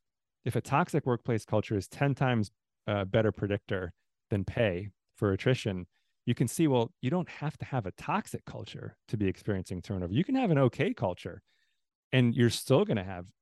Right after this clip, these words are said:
turnover, uh, simply because those needs aren't being met. It might not be ten times more important than pay in that case, but maybe two or three times as important. The point is that pay is not the core issue. Um, it's important. You have to be fair, right? If, if you're,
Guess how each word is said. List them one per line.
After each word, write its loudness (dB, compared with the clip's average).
turnover, 2
uh, -2
simply 4
because 0
those -2
needs -4
aren't -6
being -4
met. -2
It 0
might 2
not -2
be -4
ten -4
times -2
more 0
important 0
than 2
pay 0
in -2
that -6
case, -6
but 0
maybe 2
two 0
or 4
three -4
times -8
as -10
important. -6
The 2
point 4
is 2
that 0
pay 0
is 2
not -6
the -4
core 0
issue. 0
Um, -4
it's 0
important. 2
You 0
have 2
to -8
be -2
fair, -2
right? 0
If, -2
if -4
you're, 2